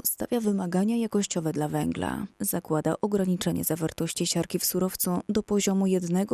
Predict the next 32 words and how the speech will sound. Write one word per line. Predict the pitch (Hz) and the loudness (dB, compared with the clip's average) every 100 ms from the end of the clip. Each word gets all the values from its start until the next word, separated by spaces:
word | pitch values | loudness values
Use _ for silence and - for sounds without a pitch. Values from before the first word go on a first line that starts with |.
| 240 | 0
i | 208 | -2
dwóch | 185 208 - | -2 -2 0
dziesiątych | 240 - 151 - - | 0 0 0 -2 -4
procent. | - - - - - - - _ | -8 -6 -6 -6 -10 -12 -14 _
Zdaniem | - 185 156 - - | -4 0 -2 -2 -2
resortu | 156 - 165 170 180 | 0 2 0 0 0
stosowanie | - 196 - 180 185 165 | 0 0 2 2 2 0
do | 160 | 0
celów | 165 160 165 | 0 0 -2
grzewczych | 180 170 - 165 - - | -2 -2 2 0 0 0
lepszej | 180 185 - 226 190 | 0 0 -2 0 2
jakości | 175 170 - 170 | 2 0 0 0
węgla | 180 180 165 165 - | 2 2 2 0 -2
przyczyni | - 226 208 202 | -2 0 2 2
się | 190 196 | 2 2
do | 190 - | 2 0
ograniczenia | 208 202 190 180 196 214 | 0 2 2 0 0 2
emisji | 185 185 - 185 | 2 2 2 0
zanieczyszczeń | 170 170 - 170 165 151 | 0 0 0 0 0 2
powietrza, | 156 170 175 - 160 151 160 - | 2 2 0 0 0 0 -2 -8
a | 185 | -8
co | - | -4
za | 156 151 | -2 -2
tym | - - | -2 -2
idzie, | 180 - | 0 0
również | 202 202 196 185 | 0 2 0 2
do | 185 | 0
poprawy | 185 180 190 190 185 | 0 0 0 2 0
zdrowia | - - 208 233 | 0 -2 0 0
i | 226 | 2
życia | 208 180 - | 2 2 2
obywateli. | 156 156 151 143 - 90 - - | 0 2 0 -2 -2 -2 -2 -4